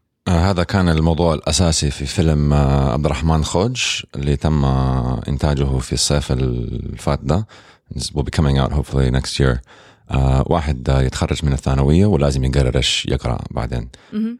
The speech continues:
Speaker 1: آه، إيش يدرس. وكل أفراد العائلة يجوا واحد واحد، كل واحد عنده قصته الخاصة، إنه،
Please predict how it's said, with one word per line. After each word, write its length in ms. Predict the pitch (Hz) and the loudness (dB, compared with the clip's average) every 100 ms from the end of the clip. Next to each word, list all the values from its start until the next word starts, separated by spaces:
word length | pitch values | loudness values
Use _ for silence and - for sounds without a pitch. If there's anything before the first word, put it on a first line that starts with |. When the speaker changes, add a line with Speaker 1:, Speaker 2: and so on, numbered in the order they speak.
| - | -4
Speaker 1:
آه، 460 | - 139 - 64 - | 0 2 2 0 -2
إيش 160 | - | 0
يدرس. 400 | 71 65 57 - - | 0 0 -4 -6 -6
وكل 800 | 69 - 104 95 87 76 71 65 | -6 0 2 4 2 0 0 0
أفراد 460 | 71 - 82 78 73 | -2 2 2 4 2
العائلة 360 | 71 73 69 | 2 2 2
يجوا 520 | 71 73 73 71 69 - | 2 2 2 2 2 0
واحد 340 | - 82 73 71 | 0 0 0 2
واحد، 360 | 76 76 73 | 2 2 2
كل 200 | 65 78 | 0 0
واحد 220 | 78 73 71 | 0 0 0
عنده 160 | 71 | 0
قصته 300 | 67 69 - | 0 -2 -2
الخاصة، 680 | 71 - 73 - - 69 69 | -4 -2 -2 -2 0 2 2
إنه، 320 | 71 67 69 | 2 2 0